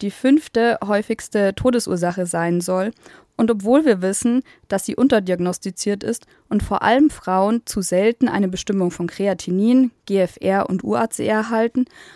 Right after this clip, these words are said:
und obwohl wir wissen, dass es vor allem Frauen sind, die mit eingeschränkter Nierenfunktion dennoch zu selten die Diagnose einer C K D erhalten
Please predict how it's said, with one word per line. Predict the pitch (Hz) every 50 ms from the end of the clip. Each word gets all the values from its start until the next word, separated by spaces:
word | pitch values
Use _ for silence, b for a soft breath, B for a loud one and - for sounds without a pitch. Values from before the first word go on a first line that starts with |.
| B B B
und | - 226 226 220 - -
obwohl | 185 170 170 170 175 196 254 285 285 240 196
wir | 196 180 175
wissen, | 185 196 - - 226 220 240 - B B B B _
dass | 208 196 -
es | 196 -
vor | - - -
allem | - 240 262 277 277
Frauen | - - 185 185 185 180 180 175
sind, | 175 180 180 190 190 -
die |
mit | 190 185 180 -
eingeschränkter | - 208 220 226 - - 220 214 208 214 208
Nierenfunktion | 202 202 208 208 202 - 208 190 - - 190 185 180 175 175
dennoch | 190 208 240 269 254 240 - -
zu | - - - 190
selten | 185 190 190 202 208 - 208 185
die | 190 175
Diagnose | 170 175 170 165 175 180 208 233 233 254
einer | 240 233 247 240 226 208
C | - - - 233
K | - 233 233 214
D | 220 220
erhalten | - - 214 214 214 208 202 202 - 208 202